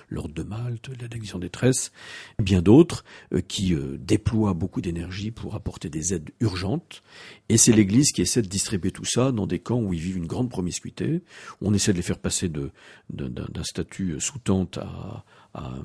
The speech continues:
à des, des logements en dur. Pour l'instant, c'est des centres commerciaux, euh, ce, ce sont des, sont des centres sportifs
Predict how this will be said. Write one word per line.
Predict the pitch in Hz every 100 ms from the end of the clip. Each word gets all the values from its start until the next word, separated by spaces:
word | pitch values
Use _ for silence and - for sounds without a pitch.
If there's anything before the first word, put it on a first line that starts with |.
| - - - -
à | 113
des, | 82
des | 76 80
logements | 87 87 85 82
en |
dur. | 98 110 151 185 - - -
Pour | - -
l'instant, | - 196
c'est | - -
des |
centres | - 87 82
commerciaux, | 87 90 - 101 101 98 - - - - -
euh, | 76 78 78 82 -
ce, | - - - - -
ce | - -
sont | - 87
des, | 78 78 - - -
sont | - -
des | 92
centres | - 95 87
sportifs | - 87 - - 101 -